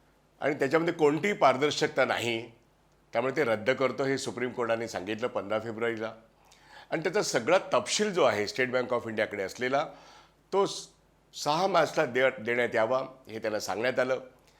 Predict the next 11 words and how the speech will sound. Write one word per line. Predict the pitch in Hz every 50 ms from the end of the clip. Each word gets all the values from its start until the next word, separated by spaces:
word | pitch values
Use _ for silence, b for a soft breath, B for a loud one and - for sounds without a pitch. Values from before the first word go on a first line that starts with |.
| b b b b b b b b b -
पण | - 185 160
त्यांनी | 165 170 170 180 208 214 208 - - - _ _ b b b b b b - - 98 -
जूनपर्यंतचा | - 185 214 240 226 185 190 190 170 170 185 165 165
वेळ | 156 143 139 143 143
मागितला | 131 120 113 - 139 139 120 117 107 104 101 - - - _ -
आणि | - 127 139
सुप्रीम | - - 123 - 135 143 131
कोर्टाने | 131 135 127 117
सांगितलं | 117 107 104 110 113 110 143 156 180 - - - _ _ _ _ _ _ -
की | 110 104
नाही | 95 107 123 131 127 107 85